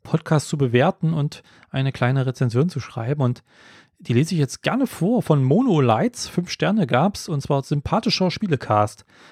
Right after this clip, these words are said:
Hab nichts zu kritisieren. Klar, jeder hat seine persönlichen Präferenzen und würde gerne mehr über seine Spiele hören. Aber hier findet man einen super Überblick und gut begründete Meinungen und Rezensionen. Sehr zu empfehlen. Kickstarter einmal pro Monat wäre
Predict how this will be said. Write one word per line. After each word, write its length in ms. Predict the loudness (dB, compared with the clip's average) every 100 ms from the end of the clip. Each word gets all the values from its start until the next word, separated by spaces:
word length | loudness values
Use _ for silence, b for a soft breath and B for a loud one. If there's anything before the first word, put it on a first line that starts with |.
| B
Hab 200 | -6 0
nichts 220 | 0 0
zu 100 | -6
kritisieren. 580 | -4 -2 0 2 2 0
Klar, 280 | 0 0 0
jeder 260 | -2 -2 0
hat 120 | 0
seine 200 | 0 0
persönlichen 360 | 0 0 0 -2
Präferenzen 720 | -2 2 2 2 0 0 -2 B B B
und 120 | 0
würde 160 | 0 2
gerne 200 | 0 0
mehr 220 | 0 0
über 140 | -2
seine 340 | -2 0 2 0
Spiele 300 | 0 0 4
hören. 340 | 4 2 0 b b b
Aber 180 | -4 0
hier 140 | 0
findet 220 | 0 0 0
man 180 | 0
einen 180 | 0 -2
super 240 | -2 -2 -2
Überblick 480 | 0 0 0 0
und 180 | -2 -8
gut 220 | -4 -6
begründete 440 | -6 -4 -2 -2 -2
Meinungen 440 | -2 -2 -2 -2
und 140 | -4 -6
Rezensionen. 720 | -4 0 2 2 0 -2 -10 B B B B
Sehr 280 | 2 2 2
zu 140 | 0
empfehlen. 580 | -2 0 -2 -2 -6 -12 _ -6
Kickstarter 460 | -6 0 0 2
einmal 240 | 0 0 -2
pro 140 | 0
Monat 400 | 2 2 2 0
wäre 500 | 0 2 2 0 0